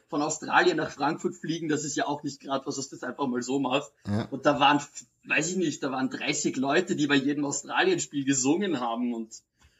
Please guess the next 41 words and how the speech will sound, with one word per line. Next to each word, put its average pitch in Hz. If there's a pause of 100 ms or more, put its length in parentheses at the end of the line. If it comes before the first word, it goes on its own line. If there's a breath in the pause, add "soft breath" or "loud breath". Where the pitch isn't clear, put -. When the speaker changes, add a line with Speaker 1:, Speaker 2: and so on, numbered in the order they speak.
(160)
Speaker 1:
also 135
die 139
Australier, -
die -
haben 240
ja 220
dann 196
auch 196
das, -
die, 151
die 165
haben 196
das 202
ja 180
auch 170
tatsächlich 175
dann 156
gewonnen, 143
die 117
W 123
M. 107 (480)
Ähm, 123 (360)
im 143
Finale, 156
da 147
war 139
eigentlich 190
die 180
U 165
S -
A 156
haushoher 165
Favorit, 113
also 117
weil 123
die 135
spielen 151
das 143
seit -
zehn 135
Jahren. 131